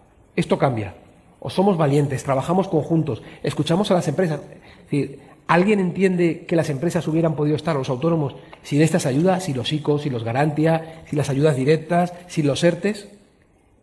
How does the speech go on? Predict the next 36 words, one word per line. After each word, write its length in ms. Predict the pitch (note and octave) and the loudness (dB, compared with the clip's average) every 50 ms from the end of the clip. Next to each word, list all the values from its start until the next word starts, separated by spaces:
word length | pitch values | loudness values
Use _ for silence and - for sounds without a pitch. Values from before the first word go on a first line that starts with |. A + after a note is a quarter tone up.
| _ _ _ _ _ _ - _ _ _ _ - | _ _ _ _ _ _ -20 _ _ _ _ -12
Que 120 | - C3 | -10 -10
los 120 | G#2+ G2 A#2+ | -8 -8 -8
ertes 240 | A2+ - D#3+ C#3 | -6 -6 -6 -4
no 120 | C#3+ C#3 D3 | -2 0 0
deja 200 | D3+ C#3+ - C3+ | 0 0 -2 -4
de 60 | - | -4
ser 100 | D3 C3 | -4 -4
un 100 | B2 A2 | -4 -2
préstamo, 440 | - F#3 F3+ - - A#2 A#2 B2+ F3 | -2 -4 -2 -2 -4 -4 -2 -2 -2
¿eh? 60 | F#3 | -2
Que 80 | - C3 | -2 -4
las 100 | A2+ - | -4 -4
empresas 280 | B2+ G#2 C3 D3 D3+ | -4 -4 -4 -6 -4
también 240 | - E3+ D3+ D3+ C#3+ | -2 0 0 0 0
colaboran, 440 | D3 C#3+ C3 B2 C#3+ F#3+ F#3 E3+ A#2 | 0 0 0 2 2 2 2 0 0
parece 260 | B2 B2 C3 - - | -2 -4 -4 -4 -4
que 80 | D3+ C#3+ | -6 -2
todo 200 | - C#3+ C#3 C3+ | -2 0 0 0
lo 100 | C3+ A#2+ | 0 0
paga 160 | C3+ C3 B2+ | 2 2 2
el 60 | A#2+ | 0
Estado, 260 | A#2 - - - - | -2 -2 -4 -4 -4
se 100 | - C#3+ | -4 -4
nos 120 | B2+ A#2+ B2+ | -6 -4 -4
olvida 460 | A#2 B2 C#3+ D3+ E3+ F3 E3+ - - - - - - | -2 2 2 4 4 2 0 -4 -12 -16 -16 -8 -4
el 80 | C#3+ | -2
enorme 280 | C3+ B2+ C3 D3+ E3 F3 | -2 0 2 2 2 2
esfuerzo 360 | E3+ - F3 E3 - - E3+ | 0 0 0 0 0 0 0
que 60 | - | 0
hacen 340 | D#3+ - F3+ F#3 F#3+ F#3 F#3 - - - - - | 0 2 2 2 2 2 -2 -10 -16 -18 -10 -4
los 180 | - C#3+ C#3 D#3 | -2 0 2 2
empresarios 460 | C#3+ - D3 C3 - D3 D#3 F3+ E3 | 2 2 0 0 0 2 0 0 2
para 160 | - D#3+ C#3+ | 2 0 0
hacer 160 | C#3+ - D#3 | 2 2 2
esto. 300 | G3 G3 - - D#3 B2 - - - - - - _ _ - | 2 0 0 -2 -6 -6 -6 -12 -20 -20 -20 -20 _ _ 0
Pero 460 | D#3 D3 D3 - - - - - | 2 4 4 2 0 -4 -12 -18